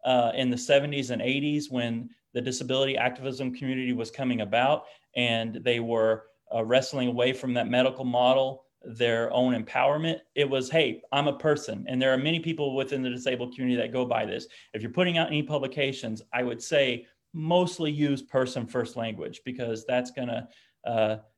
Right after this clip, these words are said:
keep you the safest. Uh, but there are also those like myself and I believe Latia who use identity first language. Uh, I identify as a disabled person, uh, partly because,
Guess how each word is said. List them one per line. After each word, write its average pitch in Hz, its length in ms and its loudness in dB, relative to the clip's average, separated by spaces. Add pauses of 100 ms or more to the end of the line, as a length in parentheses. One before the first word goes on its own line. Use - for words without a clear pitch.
(120)
keep 127 240 -4
you 113 340 -2
the 117 80 -6
safest. - 640 -6 (380)
Uh, 151 220 6
but 175 220 0
there 190 120 4
are 208 80 6
also 190 640 2
those 151 320 2
like 139 260 2
myself 143 760 0
and 135 280 0
I 127 80 2
believe 139 280 -2
Latia 143 520 2 (240)
who 147 140 0
use 147 340 2
identity 147 540 0
first 110 340 -8
language. - 520 -10 (220)
Uh, 117 340 2 (120)
I 143 240 4
identify 143 720 0
as 131 320 0
a 135 60 -2
disabled 127 580 -4
person, - 480 -8 (380)
uh, 110 220 4 (200)
partly 170 320 4
because, 143 460 0